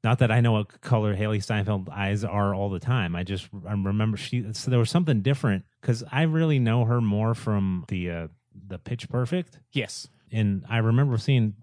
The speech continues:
Speaker 1: Pitch Perfect. I remember seeing, and I was like, "Wait, I thought Hailee Steinfeld was," and I was like, "Is that Hailee Steinfeld?" There was something different about her, and that seemed like it might have been her eyes.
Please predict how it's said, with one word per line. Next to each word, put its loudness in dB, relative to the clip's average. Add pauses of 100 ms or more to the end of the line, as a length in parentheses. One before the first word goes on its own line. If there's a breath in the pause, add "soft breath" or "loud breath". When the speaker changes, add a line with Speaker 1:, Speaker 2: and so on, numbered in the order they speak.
Speaker 1:
Pitch -2
Perfect. -2
I 2
remember 0
seeing, -4
and -2
I 4
was 2
like, 2 (240 soft breath)
"Wait, 0
I 4
thought 2
Hailee 4
Steinfeld 2
was," 2
and 0
I 6
was 4
like, 2
"Is 2
that 0
Hailee -2
Steinfeld?" -2
There 4
was 4
something 2
different 0 (220)
about -4
her, -4
and -4
that -6
seemed 2
like 0
it -6
might -2
have -2
been -2
her -4
eyes. -8